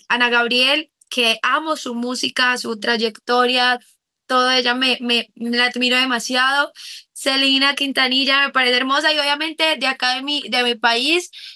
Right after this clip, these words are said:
eh, Shakira, que ha hecho que nuestra bandera sea muy, muy grande y, y la admiro por,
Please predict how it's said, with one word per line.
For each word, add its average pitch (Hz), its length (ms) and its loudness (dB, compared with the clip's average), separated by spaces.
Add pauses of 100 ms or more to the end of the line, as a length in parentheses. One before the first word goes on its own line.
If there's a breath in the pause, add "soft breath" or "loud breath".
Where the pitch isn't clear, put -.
(100)
eh, 240 320 2
Shakira, 269 640 -2
que 247 200 0
ha 220 260 4
hecho 277 260 -4
que 277 120 0
nuestra 240 360 -2
bandera 233 500 2
sea 269 240 0
muy, 285 180 -6
muy 302 180 -4
grande 349 520 2
y, 269 720 -2
y - 60 -8
la 269 100 0
admiro 269 400 -2
por, 277 260 0